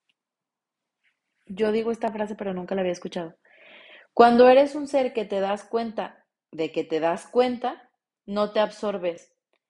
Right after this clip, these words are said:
sino por el contrario, empiezas a observar tu alrededor.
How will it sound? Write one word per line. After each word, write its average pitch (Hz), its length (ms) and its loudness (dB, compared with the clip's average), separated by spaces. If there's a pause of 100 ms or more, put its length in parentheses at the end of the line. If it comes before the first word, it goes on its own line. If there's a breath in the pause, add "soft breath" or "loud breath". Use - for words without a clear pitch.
(420)
sino 208 340 -8
por 208 140 0
el 196 180 -2
contrario, 190 680 -2 (500)
empiezas 196 560 -6
a 214 60 -2
observar 175 480 -2
tu 180 80 0
alrededor. 151 680 -6